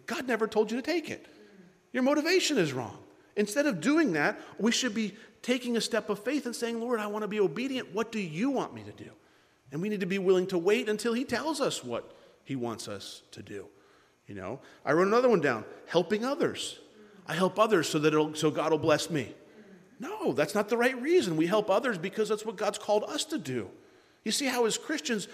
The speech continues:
all of these things that we can do can be good things, but if our heart's in the wrong way, it's going to bring damage to our life. It's going to bring damage to our relationship with Christ. It's going to bring legalism into us,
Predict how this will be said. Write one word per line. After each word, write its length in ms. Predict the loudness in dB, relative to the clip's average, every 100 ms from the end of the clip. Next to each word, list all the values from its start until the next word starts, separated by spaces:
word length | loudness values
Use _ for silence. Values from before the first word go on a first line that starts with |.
| -18 -12
all 200 | -4 -2
of 120 | 0 0
these 180 | -2
things 260 | 0 -2 -2
that 80 | -4
we 120 | -4
can 180 | -2 -2
do 180 | -2 -2
can 160 | -4
be 140 | -2 -4
good 280 | -6 -4
things, 380 | -2 -2 -2 -8 -14 -20 -6
but 100 | -2
if 120 | 0 0
our 100 | -2
heart's 400 | -2 -2 -2 -6
in 160 | -2 0
the 80 | -2
wrong 280 | -2 -4 -4
way, 280 | -6 -8 -10 -20 -20 _ -12
it's 160 | -10
going 200 | -4 -4
to 120 | -4 -4
bring 400 | -2 -2 -4 -8
damage 540 | -8 -6 -6 -8 -10 -8
to 160 | -8
our 100 | -6
life. 460 | -6 -8 -10 -16 -20 _ _ -10
It's 140 | 4
going 160 | 4 4
to 100 | 2
bring 260 | 2 0
damage 380 | 0 0 0 -2
to 100 | -2
our 100 | 0
relationship 680 | 0 0 0 0 -6 -6 -8
with 180 | -10 -10
Christ. 400 | -12 -8 -8 -10 -18 -10 -2
It's 160 | -2 0
going 180 | -2
to 80 | -2
bring 360 | 2 2 4 4
legalism 800 | 4 2 4 4 4 2 -2 -6 -8
into 420 | -8 -6 -4 -2
us, 240 | -4 -8